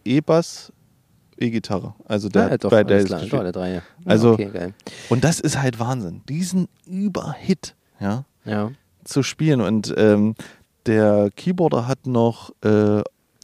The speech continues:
Speaker 1: auf dem Album, wie heißt es? All Human Nature oder wie der Song heißt,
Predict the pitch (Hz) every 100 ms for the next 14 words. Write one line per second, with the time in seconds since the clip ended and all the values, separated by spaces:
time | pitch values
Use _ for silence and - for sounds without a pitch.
0 | - - - 110 - 113 110 110 117 110
1 | 110 110 110 _ _ _ _ - 117 127
2 | - 143 - - _ _ _ _ _ -
3 | 107 123 127 120 131 131 123 139 - 156
4 | 143 139 127 139 131 - 131 139 143 143
5 | - -